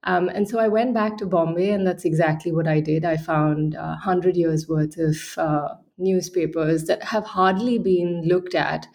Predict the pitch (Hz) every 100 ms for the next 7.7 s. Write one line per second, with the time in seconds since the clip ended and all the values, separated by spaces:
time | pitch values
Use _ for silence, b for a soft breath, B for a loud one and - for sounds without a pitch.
0 | B B B - 180 170 175 175 180 180
1 | - 165 160 180 160 170 202 175 160 170
2 | - 160 151 165 - - - 156 175 -
3 | 170 160 175 165 170 160 - - 190 170
4 | 175 160 175 165 156 170 165 180 170 156
5 | 147 147 147 185 190 - - B B B
6 | B - 160 156 151 151 156 - 175 170
7 | 170 165 165 165 156 151 147